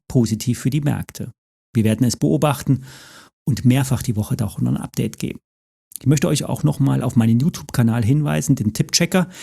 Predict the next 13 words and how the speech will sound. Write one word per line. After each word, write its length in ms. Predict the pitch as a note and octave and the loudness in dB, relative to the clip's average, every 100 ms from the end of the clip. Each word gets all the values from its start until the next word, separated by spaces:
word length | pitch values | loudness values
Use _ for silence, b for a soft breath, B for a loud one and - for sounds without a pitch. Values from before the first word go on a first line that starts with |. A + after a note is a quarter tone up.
| B B | B B
Hier 120 | - C3 | -6 2
könnte 260 | D3+ D3+ | 2 2
ich 160 | C#3 - | -2 -2
etwas 300 | B2+ B2+ - | 0 0 2
Support 440 | C3+ - D3 C#3 | -2 0 -2 0
von 140 | - A#2+ | 0 2
euch 220 | A2 - | 0 -4
gebrauchen. 640 | G#2+ - B2+ B2 - F2+ - _ _ | -4 0 0 0 -4 -8 -12 _ _
Bei 100 | G#2+ | 2
dem 140 | A2+ A2+ | 4 4
neuen 240 | C3+ D3 | 4 2
Format 360 | C#3 C3 B2+ - | 2 2 2 0
Swipe 460 | - C3 D#3+ - | 0 0 -2 -4